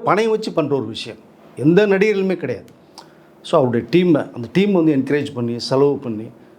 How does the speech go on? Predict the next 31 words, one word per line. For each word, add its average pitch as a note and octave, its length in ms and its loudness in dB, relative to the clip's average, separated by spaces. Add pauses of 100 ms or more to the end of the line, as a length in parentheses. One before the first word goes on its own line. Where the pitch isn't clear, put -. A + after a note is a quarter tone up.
(420)
அவர் A#2 220 -10
டோட்டலா A3+ 400 4
பண்ணும்போது E3+ 340 0
அவரு F#3 440 0
சின்ன C4+ 300 0
ஒரு G#3+ 120 4
ஆக்சிடென்ட்ல G3 500 0
மிஸ் E3+ 260 2
ஆச்சு. - 240 -2 (840)
அப்படி B2 240 0
இல்லைன்னா A#3 480 4
அவரே G3+ 300 2
ஒரு A#3+ 120 0
கேப்டன்ஷிப்பில் F#3+ 600 -4
தான் F3 140 -2
டீல் D#3+ 220 0
பண்றாரு. A2+ 320 -12 (480)
கண்டிப்பா F3 380 4
தேர்ட் E3 280 -2
பிளேஸ்ல D#3+ 260 -2
அவரே D#3 240 2
டிரைவ் D3 260 -2
பண்ணியிருக்கலாம், A#2 420 -8
maybe G#2+ 280 -8
இருந்திருக்கும். C3+ 460 -2 (640)
அந்த B2 180 -4
அசம்பாவிதம் E3 400 2
நடக்கல, D#3 260 -2
நல்லா C#3+ 200 -2
இருந்திருக்கும். B2+ 400 -6
But - 80 -6